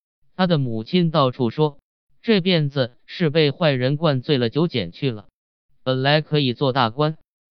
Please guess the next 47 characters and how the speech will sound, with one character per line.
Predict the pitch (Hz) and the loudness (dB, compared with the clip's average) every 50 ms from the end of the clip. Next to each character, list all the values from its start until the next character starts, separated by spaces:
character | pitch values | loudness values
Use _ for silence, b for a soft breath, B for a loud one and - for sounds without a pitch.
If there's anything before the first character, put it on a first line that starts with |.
| _ _ _ | _ _ _
现 | - - 220 190 170 | -4 0 0 2 2
在 | 160 175 160 147 | 2 2 0 0
只 | 143 143 151 170 170 | 0 0 0 0 0
好 | - 151 151 170 | 0 0 -2 0
等 | 151 143 120 113 110 | 0 -2 -4 -4 -2
刘 | 107 113 127 156 | -2 0 0 0
长 | 156 - 127 143 147 | -2 -2 -4 -2 0
再 | - 156 123 113 | 0 0 0 0
说 | - 151 151 151 | 0 0 0 0
了。 | 143 123 107 - _ _ _ _ _ _ _ _ _ _ | -2 -4 -8 -14 _ _ _ _ _ _ _ _ _ _
然 | - 127 151 175 202 | -4 0 0 2 2
而 | 190 170 151 156 | 2 0 -2 -2
阿 | 156 151 156 160 156 | -2 0 0 0 0
Q | - - 160 160 151 147 | -2 0 0 0 0 -2
不 | 147 151 135 | -4 -6 -6
肯 | - - 113 101 101 | -4 -4 -4 -4 -4
信， | - - 175 156 - - _ _ _ _ _ _ | -2 -4 -4 -4 -6 -10 _ _ _ _ _ _
偏 | _ - 196 196 196 175 | _ -4 -2 0 0 0
称 | - 196 196 190 | 0 0 0 0
他 | 170 175 170 165 | 2 2 2 2
假 | 151 151 123 117 | 2 0 -2 0
洋 | 117 123 147 175 170 | 0 0 2 0 0
鬼 | 147 123 104 95 104 | -2 -2 -4 -4 -6
子， | - 131 135 - _ _ _ _ _ _ _ - | -6 -8 -12 -16 _ _ _ _ _ _ _ -8
也 | 120 131 139 139 | -4 -2 -2 0
叫 | 135 - 185 170 156 | 0 2 2 2 2
做 | 151 170 147 | 0 0 0
里 | 131 127 123 120 | 0 0 -2 -2
通 | - - 175 185 | -2 -2 0 0
外 | 180 175 160 135 | 2 2 2 2
国 | 120 120 131 147 | 2 0 -2 0
的 | 147 127 | 0 -2
人， | 104 92 98 110 127 - _ _ _ _ _ _ _ - | -4 -4 -6 -8 -10 -14 _ _ _ _ _ _ _ -4
一 | - 151 175 196 | 0 2 2 2
见 | 180 202 175 139 113 | 2 0 0 -2 -2
他， | - 143 139 135 - _ _ _ _ _ _ _ _ | -6 -10 -10 -10 -12 _ _ _ _ _ _ _ _
一 | - 139 170 214 | -2 0 0 2
定 | 214 214 202 180 | 2 2 2 2
在 | 160 160 156 143 | 2 2 0 0
肚 | 135 170 151 143 135 | 0 0 0 0 -2
子 | 123 156 147 | -2 -2 -2
里 | 135 131 123 | -2 -2 -2
暗 | 120 143 147 139 135 | 0 0 0 0 0
暗 | 151 147 135 123 | 0 0 0 -2
的 | 127 | -4
咒 | 127 - 170 139 123 | -2 -2 -2 -2 0
骂。 | 131 147 135 | -2 -4 -6